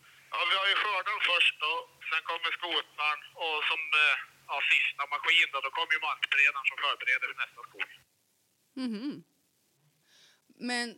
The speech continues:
Speaker 2: vad finns det för olika storlekar på maskinerna som går där i skogen?
Speaker 1: Ja, det finns väl, om man ska prata om de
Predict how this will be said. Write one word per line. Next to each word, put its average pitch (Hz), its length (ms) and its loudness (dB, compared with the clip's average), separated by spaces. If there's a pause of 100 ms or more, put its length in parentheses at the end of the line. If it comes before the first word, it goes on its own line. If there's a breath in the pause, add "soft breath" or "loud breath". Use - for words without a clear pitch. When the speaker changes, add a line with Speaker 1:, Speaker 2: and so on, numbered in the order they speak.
(120)
Speaker 2:
vad 254 120 -6 (140)
finns 247 360 -4
det 233 140 -4
för 233 120 -2 (100)
olika 220 600 -2
storlekar 233 960 -4
på 440 40 -8 (100)
maskinerna 208 600 -4
som 220 80 -6 (120)
går 190 180 -2
där 175 140 -4
i - 100 -8
skogen? 156 360 -8 (1400)
Speaker 1:
Ja, - 80 -4 (120)
det 127 80 4 (120)
finns 143 300 2 (160)
väl, 156 160 4 (600)
om 147 140 -4
man 147 100 -2
ska - 80 0 (120)
prata 147 240 -2
om 147 60 0
de - 20 -18